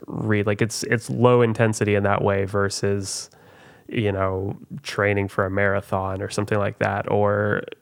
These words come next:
doing a project where I know I'm gonna be coding for eight to ten hours a day. Like, that's a different process, and that takes a lot more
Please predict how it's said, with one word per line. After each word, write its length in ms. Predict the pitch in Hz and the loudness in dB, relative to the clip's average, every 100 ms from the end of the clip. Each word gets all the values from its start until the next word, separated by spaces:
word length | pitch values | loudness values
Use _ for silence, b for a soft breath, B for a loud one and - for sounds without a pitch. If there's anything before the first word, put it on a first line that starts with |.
| - | -4
doing 300 | 120 123 120 | 4 6 6
a 60 | 107 | 4
project 680 | - 113 110 113 107 - - | 4 4 6 4 2 -6 -10
where 220 | - 113 104 | 2 4 4
I 120 | 104 | 4
know 160 | 107 | 4
I'm 60 | 107 | 4
gonna 100 | 107 | 4
be 100 | 101 | 0
coding 520 | 98 - 117 113 107 | -2 4 6 6 2
for 360 | 101 104 98 98 - - _ _ - _ _ 180 - _ _ _ _ _ _ _ | 0 0 -2 -4 -12 -20 _ _ -20 _ _ -20 -20 _ _ _ _ _ _ _
eight 200 | - 117 | 0 0
to 80 | 110 | 0
ten 260 | 113 - 110 | 0 2 4
hours 320 | 104 104 101 | 4 2 0
a 40 | |
day. 280 | 101 104 101 | 0 2 2
Like, 240 | 101 101 - | 0 -2 2
that's 200 | 120 120 | 2 2
a 40 | |
different 520 | 104 113 110 101 101 - _ | 0 0 0 0 -4 -10 _
process, 560 | - 107 104 107 101 - | 2 2 4 0 -2 2
and 80 | |
that 180 | 110 110 | 2 2
takes 220 | - 117 | 2 2
a 60 | 107 | 2
lot 320 | 104 107 104 | 4 4 4
more 420 | 107 104 101 104 | 2 2 2 -2